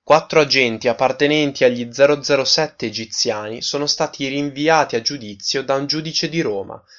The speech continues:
per accuse quali sequestro di persona, omicidio aggravato e concorso in lesioni personali aggravate.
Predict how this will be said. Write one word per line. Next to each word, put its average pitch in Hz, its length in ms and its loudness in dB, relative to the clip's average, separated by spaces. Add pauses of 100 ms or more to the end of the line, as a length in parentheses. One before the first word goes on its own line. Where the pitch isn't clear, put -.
(120)
per 127 160 6
accuse 143 420 -2
quali 131 280 2
sequestro 147 600 2
di 135 140 -4
persona, 107 760 -4
omicidio 135 580 0
aggravato 147 760 2
e 143 140 0
concorso 165 600 2
in 123 100 0
lesioni 143 480 0
personali 143 640 0
aggravate. 117 720 -4